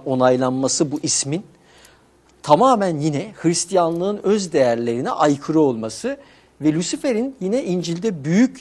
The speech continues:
ejder olarak tanımlanıyor olması ve az önce de gördüğümüz gibi bir toplantı salonunun, seyirci salonunun yine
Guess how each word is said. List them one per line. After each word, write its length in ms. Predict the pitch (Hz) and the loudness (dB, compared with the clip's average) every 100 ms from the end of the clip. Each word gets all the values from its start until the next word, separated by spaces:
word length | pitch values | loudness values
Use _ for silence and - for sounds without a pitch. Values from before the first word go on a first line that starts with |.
| - | 2
ejder 420 | 156 147 - 220 | 4 4 4 4
olarak 460 | 160 120 110 101 - | 4 2 2 0 -6
tanımlanıyor 760 | 123 117 113 120 127 127 110 | -6 -4 -4 -4 0 0 2
olması 600 | 117 107 110 120 - 302 320 - _ _ - | 0 -4 -4 -6 -6 -8 -8 -20 _ _ -2
ve 220 | 202 240 | 2 4
az 180 | - 208 | 4 2
önce 220 | 165 139 | 0 0
de 80 | 143 | -2
gördüğümüz 600 | 143 147 135 131 123 110 | 4 4 4 -2 -4 -6
gibi 280 | 127 196 254 - _ _ _ _ - | -4 -2 -4 -12 _ _ _ _ -16
bir 380 | 160 190 156 - - | -2 0 0 -4 -10
toplantı 560 | - 165 180 160 156 202 | 0 0 4 2 2 -2
salonunun, 460 | - 131 120 113 | -2 -2 -2 -4
seyirci 460 | 113 - 135 131 180 | -6 0 0 0 -4
salonunun 520 | - 135 113 139 247 | -4 -2 -2 -4 -4
yine 340 | 185 143 233 | -2 -2 -2